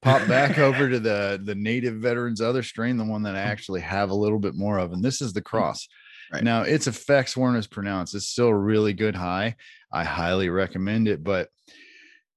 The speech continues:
Speaker 1: the Windwalkers, I don't know. I, it's so far, it's kind of in a league of its own to me. <laughs> But I'm gonna hit this six percent or almost seven percent terps on this cross, though.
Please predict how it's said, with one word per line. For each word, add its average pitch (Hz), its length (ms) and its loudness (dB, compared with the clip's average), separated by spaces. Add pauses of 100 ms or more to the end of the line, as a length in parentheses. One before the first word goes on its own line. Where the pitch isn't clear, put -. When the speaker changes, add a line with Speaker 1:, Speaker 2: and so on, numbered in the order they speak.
(500)
Speaker 1:
the 104 280 2 (300)
Windwalkers, 120 760 2 (260)
I 117 60 -10
don't 127 160 2
know. 117 180 4
I, 82 80 0
it's - 440 -12 (840)
so 170 220 2
far, 147 200 0
it's 131 100 -6
kind 131 200 2
of 117 60 2
in 113 100 2
a 104 80 0
league 104 240 0
of 98 60 -2
its 90 160 -6
own 101 340 0 (480)
to - 100 -8
me. 69 300 -6 (1120)
<laughs> 120 60 -4 (1200)
But 117 240 4
I'm 110 120 2
gonna 123 180 4
hit 110 200 0
this 110 340 2
six - 340 -4
percent 104 500 -4
or 95 200 0
almost 113 420 2
seven 101 300 -2
percent - 420 -6
terps 98 420 -4
on 82 120 -4
this 78 160 -10
cross, 98 360 -6
though. 64 220 -10